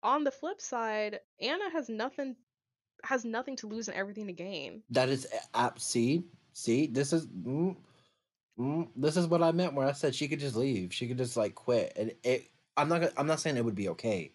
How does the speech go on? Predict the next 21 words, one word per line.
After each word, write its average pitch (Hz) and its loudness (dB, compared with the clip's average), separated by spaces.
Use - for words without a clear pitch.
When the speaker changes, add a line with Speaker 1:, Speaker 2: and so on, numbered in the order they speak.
Speaker 2:
but - 2
I'm 127 2
saying, 135 0
like, 110 -2
she - 0
would 131 0
literally 143 2
leave 127 2
with 110 -2
what 107 2
she - -2
started 104 2
with, 90 -6
which 98 -4
is 98 -4
nothing, 85 -6
which 101 -2
is 110 -2
a 107 0
clean 107 -6
slate. 101 -6